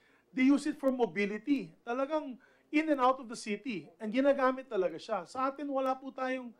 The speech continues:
ganang mode of transportation sa Pasig. And Pasig can clearly decongest edsa.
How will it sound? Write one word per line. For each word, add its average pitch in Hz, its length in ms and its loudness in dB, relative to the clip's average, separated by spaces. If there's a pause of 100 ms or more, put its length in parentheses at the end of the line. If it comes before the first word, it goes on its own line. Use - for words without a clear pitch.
(300)
ganang 233 320 -2
mode 233 240 2
of 196 80 -4
transportation 196 720 2
sa 196 160 -12
Pasig. 165 400 -2 (320)
And 285 240 2
Pasig 247 480 2
can 233 240 -4
clearly 262 480 4
decongest 180 640 -2
edsa. 151 480 -6